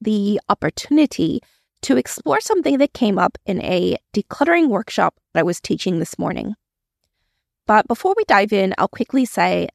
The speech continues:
that that workshop was one of three in a series that I'm calling Prep School. And Prep School is all about going back to basics with decluttering and really making sure that you have some strong foundations to work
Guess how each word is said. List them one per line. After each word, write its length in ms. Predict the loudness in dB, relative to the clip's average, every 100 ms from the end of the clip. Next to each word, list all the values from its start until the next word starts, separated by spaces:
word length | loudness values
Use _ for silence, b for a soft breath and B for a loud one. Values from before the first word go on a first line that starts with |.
| -4 0
that 180 | 0 0
that 220 | -4 -2
workshop 500 | 0 0 0 -2 -2 _ _ -2
was 400 | 2 2 0 -4
one 300 | 0 2 2
of 80 | 0 -6
three 440 | -4 -2 -2 -6 _ 0
in 80 | 0
a 80 |
series 460 | 0 -2 0 0 -2
that 120 | -2
I'm 140 | -2 -2
calling 360 | -2 -2 -4 -8
Prep 240 | -10 -8
School. 460 | -10 -6 -4 -2 -6 _ _ _ _ _ _ -2
And 260 | 0 2 -2 -4
Prep 200 | -2 -2
School 400 | -4 -2 0 0
is 160 | 0 -2
all 180 | 0 2
about 260 | 2 0 -2 _ _
going 320 | 0 2 2 2
back 220 | -2 -6 -8
to 80 | -4
basics 580 | -4 -2 -2 -4 -4
with 160 | -10 -8
decluttering 600 | -8 -4 0 2 2 0 -4 _ _ _
and 140 | 0 2
really 400 | 4 4 4 2 -4 _
making 280 | -2 0 -2
sure 200 | 0 0
that 160 | 0 -2
you 120 | -4
have 200 | -2 -4
some 320 | -4 -6 -6
strong 500 | -8 -2 2 2 2
foundations 760 | 0 0 0 -2 -4 -6 -6 -6
to 100 | -6
work 180 | -6